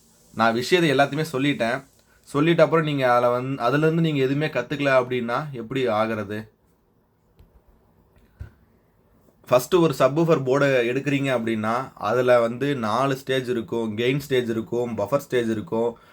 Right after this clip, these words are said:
கடைசி ஸ்டேஜ் பார்த்தீங்கன்னா லோ பாஸ் ஸ்டேஜ் இருக்கும், இன்னொரு தேர்ட் செக்ஷன் பார்த்தீங்க அப்படின்னா ஹெச் எஃப் கட் பண்ற ஸ்டேஜ் இருக்கும். இந்த நாலு ஸ்டேஜ் வந்து பார்த்தீங்கன்னா எந்த இதுலயும் இல்லாம இருக்காது. இந்த ஃபோர்டீன் பின் ஐ சி நீங்க யூஸ் பண்ணும்போது பார்த்தீங்க அப்படின்னா எல்லாத்துலேயுமே இருக்கும்.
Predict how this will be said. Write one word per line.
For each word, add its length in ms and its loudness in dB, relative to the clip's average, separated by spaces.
கடைசி 640 0
ஸ்டேஜ் 240 -4
பார்த்தீங்கன்னா 440 0
லோ 100 0
பாஸ் 180 0
ஸ்டேஜ் 200 -4
இருக்கும், 320 -4
இன்னொரு 360 0
தேர்ட் 320 -2
செக்ஷன் 260 -6
பார்த்தீங்க 260 -2
அப்படின்னா 240 -6
ஹெச் 200 -8
எஃப் 160 -10
கட் 160 -4
பண்ற 240 -2
ஸ்டேஜ் 300 -4
இருக்கும். 340 -6
இந்த 160 -10
நாலு 500 2
ஸ்டேஜ் 340 -2
வந்து 280 -2
பார்த்தீங்கன்னா 640 -2
எந்த 320 0
இதுலயும் 380 2
இல்லாம 380 0
இருக்காது. 600 0
இந்த 500 0
ஃபோர்டீன் 240 2
பின் 120 0
ஐ 140 2
சி 120 -4
நீங்க 300 -4
யூஸ் 140 -4
பண்ணும்போது 340 -2
பார்த்தீங்க 440 -6
அப்படின்னா 260 -6
எல்லாத்துலேயுமே 580 0
இருக்கும். 560 -8